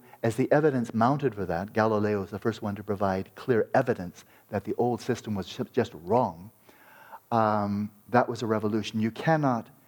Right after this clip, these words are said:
if you were previously living in that medieval Ptolemaic mode, and then you get it,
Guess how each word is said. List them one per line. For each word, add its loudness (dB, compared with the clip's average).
if -2
you 2
were 4
previously -2
living 4
in 2
that 0
medieval 0
Ptolemaic 0
mode, -4
and 2
then 4
you 0
get 4
it, -8